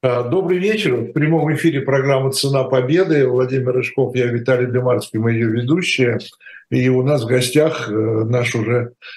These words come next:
теперь можно сказать, постоянный эксперт, э, Алексей Макаркин,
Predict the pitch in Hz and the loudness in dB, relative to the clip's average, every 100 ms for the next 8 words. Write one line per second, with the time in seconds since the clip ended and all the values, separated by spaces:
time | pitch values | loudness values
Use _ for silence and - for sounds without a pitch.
0 | - - 123 117 117 117 107 117 110 113 | -12 -2 0 2 0 0 -2 -2 -2 -2
1 | 110 123 120 113 107 107 - - 127 123 | 0 2 2 0 -2 -4 -4 0 0 -2
2 | - - - - - 98 95 101 107 107 | -14 -16 -14 -12 -2 0 2 0 -2 -2
3 | - 110 117 117 139 151 - 104 98 | -2 0 0 0 0 0 0 -2 -4